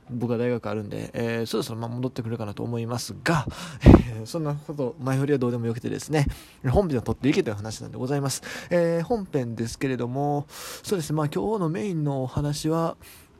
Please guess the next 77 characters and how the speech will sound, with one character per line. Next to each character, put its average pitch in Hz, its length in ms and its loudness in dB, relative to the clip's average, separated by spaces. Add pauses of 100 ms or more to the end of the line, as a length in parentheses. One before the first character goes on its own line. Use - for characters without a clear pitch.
(840)
ど 180 100 -4
う - 20 -2
し 160 40 -2
よ 165 40 0
う 147 40 -4
か 143 60 0
な。 139 80 -2
一 170 180 -2
番 240 300 0
後 277 220 4
半 277 280 0
で 262 100 2
ま 240 140 2
あ - 20 4
メ 156 180 4
イ 165 40 2
ン 143 100 2
に 127 40 -2
な 123 80 2
る 131 100 0
の 127 60 -2
は 120 60 -2
多 135 100 -2
分 120 220 -2
女 131 80 -4
子 139 80 -4
プ - 120 -2
ロ 170 60 4
野 156 60 2
球 131 100 -4
の 117 60 -4
話 123 240 -6
な 131 80 -4
ん 127 40 -4
で 127 100 -6
す - 80 -10
け 127 80 -8
ど 127 80 -2
も、 123 80 -4
前 143 140 0
半、 175 260 0 (320)
と 165 100 0
り 190 60 4
あ 180 40 4
え - 40 4
ず 135 60 2
ま 131 120 2
あ 127 40 0
さ 143 320 2
ー - 20 0
っ - 20 -14
と 113 300 -4 (400)
い 123 100 0
く 143 120 0
つ - 120 -10
か 113 100 -4
ね、 113 280 -4
え 123 180 2
ー、 120 40 0
ニ 131 100 -2
ュ - 20 -2
ー 123 40 -4
ス 120 100 -4
を 107 40 -4
取 110 180 -6
っ - 120 -20
て 127 180 -6
い 127 80 -6
き - 80 -16
た - 120 -6
い - 100 -8
ん 139 120 -6
で 135 100 -4
す - 100 -10
け 135 120 -2
ど 127 100 -2
も、 143 280 -4